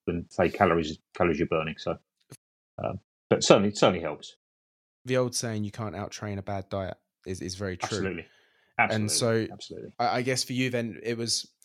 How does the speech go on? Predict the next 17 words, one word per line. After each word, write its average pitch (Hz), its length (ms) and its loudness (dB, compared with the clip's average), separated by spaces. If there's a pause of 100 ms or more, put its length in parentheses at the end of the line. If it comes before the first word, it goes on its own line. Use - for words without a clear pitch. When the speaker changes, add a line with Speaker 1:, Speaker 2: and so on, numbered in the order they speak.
(540)
Speaker 2:
perhaps 120 320 -2
not 127 140 -2
so 123 120 0
much 113 260 -2
that - 240 -4
the 113 100 0
amount 110 340 -2
of 104 80 -6
cycling 98 400 -4
you 98 100 -4
were 98 60 -4
doing, 110 420 -4
but 104 160 -6
the 95 80 -8
fact - 260 -10
you 101 100 -6
were 101 280 -2